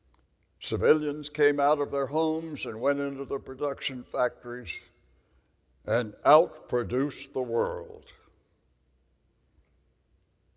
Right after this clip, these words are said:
The world had never seen before and will probably never again see the ability of a nation to come together in unity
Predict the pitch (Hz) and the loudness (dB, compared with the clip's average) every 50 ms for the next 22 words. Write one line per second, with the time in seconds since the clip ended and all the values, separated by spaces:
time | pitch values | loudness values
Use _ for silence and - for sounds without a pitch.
0 | _ _ _ _ - - - 92 90 123 143 143 143 135 135 131 113 104 139 190 | _ _ _ _ -18 -10 -8 -4 0 2 4 4 2 0 -2 -6 -4 0 0 0
1 | 208 208 190 - - - 156 151 139 131 117 107 113 110 - - 175 196 190 185 | 2 2 -2 -2 0 -2 -2 0 0 -2 -4 -6 -8 -8 -6 -2 0 0 0 2
2 | 185 190 190 185 147 - 127 139 143 135 131 127 131 131 131 131 - 143 160 165 | 0 0 0 -2 0 0 0 0 0 -2 -2 -2 -2 -2 -2 -4 -4 -2 -2 -2
3 | 156 156 147 - 143 135 131 127 127 139 135 131 120 127 120 117 104 92 87 - | -2 -4 -6 -6 -6 -8 -8 -6 -4 -2 -2 -2 -2 0 -2 -2 -2 -4 -6 -4
4 | 139 147 147 151 147 139 143 143 - - - - 135 139 131 113 101 87 78 78 | -2 0 0 0 0 -2 -8 -8 -4 -4 -4 -2 0 -2 -2 -2 -4 -6 -10 -14
5 | 76 - _ _ _ _ _ _ _ _ _ _ _ _ _ _ _ - - 92 | -16 -20 _ _ _ _ _ _ _ _ _ _ _ _ _ _ _ -14 -8 -6
6 | 110 113 107 98 85 85 139 170 180 175 175 156 - 165 165 156 139 127 120 123 | -4 -2 -2 -4 -2 4 4 4 4 4 -2 -6 -6 -4 -2 0 0 0 0 -2
7 | 120 123 147 170 180 170 - - 156 147 139 127 117 92 - 151 165 170 170 160 | -2 0 0 0 0 -2 -4 -6 -6 -6 -4 -4 -4 -2 2 2 2 2 0 -4
8 | 165 160 - 160 151 151 139 151 143 143 143 131 - - - - 120 127 123 107 | -4 -2 0 2 2 2 4 2 2 2 0 -2 -4 -8 -12 -10 -8 -8 -8 -8
9 | 101 117 143 180 214 208 185 139 - - 104 - - - | -4 -4 -2 -2 0 0 0 -2 -2 -4 -16 -16 -18 -20